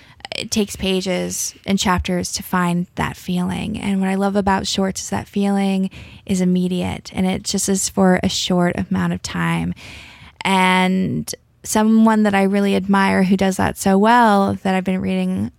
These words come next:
um, lately has been Abigail Thomas. She wrote a book called Safekeeping. She's also written, uh, Three Dog Life, which is a memoir, but Safekeeping is also a memoir based on shorts.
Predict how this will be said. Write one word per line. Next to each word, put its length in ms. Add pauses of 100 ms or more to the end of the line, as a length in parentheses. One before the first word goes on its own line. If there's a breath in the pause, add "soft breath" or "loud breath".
(160)
um, 500 (240)
lately 400
has 180
been 200
Abigail 500
Thomas. 640 (480 loud breath)
She 540 (100)
wrote 160
a 40
book 180
called 460 (380)
Safekeeping. 840
She's 300
also 340
written, 440
uh, 400
Three 180
Dog 300
Life, 540 (640 loud breath)
which 160
is 100
a 80
memoir, 560 (100)
but 180
Safekeeping 580
is 140
also 340
a 40
memoir 360
based 560
on 500
shorts. 680